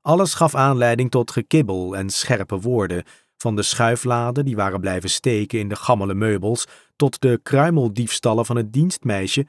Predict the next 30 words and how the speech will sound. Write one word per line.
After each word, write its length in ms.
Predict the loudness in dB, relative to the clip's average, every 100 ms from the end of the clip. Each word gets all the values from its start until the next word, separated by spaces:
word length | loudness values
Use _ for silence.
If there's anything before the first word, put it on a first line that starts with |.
| _
dat 200 | -4 -2
profiteerde 720 | 0 0 -2 -4 0 0 0
van 160 | -2 -4
de 80 |
voortdurende 600 | -2 -2 2 2 2 2
ruzies 440 | 0 0 0 -4 -6 -2
door 220 | 0 0
de 80 | -2
geldkist 580 | -2 -2 -2 -2 -2
leeg 220 | -2 -4 -2
te 80 |
halen. 400 | -4 -2 -4 -4 -8 _ _ _ _ _ _ _ _ -20 _
Kortom, 480 | 0 4 4 4 2 -4 _ _
hun 180 | 4
leven 460 | 6 4 2 2 0
werd 240 | 0 0
ondraaglijk. 840 | -2 -4 -2 0 -2 -4 -10 -14 _ _ _ _ _
Hij 140 | -2
zocht 220 | 0 0
zijn 160 | 0 -2
pleziertjes 600 | -2 -4 -2 -2 -4 -4
buitenshuis, 720 | -2 -2 -2 -2 0 0 -4 -6
terwijl 280 | -2 2 2
zij 300 | 2 2 0
in 200 | -2 -2
overspel 720 | 0 2 0 -4 -4 -4 -4
compensatie 720 | -2 -2 -2 0 0 0 -2
verwachtte 380 | -2 0 0 -2
te 120 | -4
vinden 360 | -2 -2 0 -2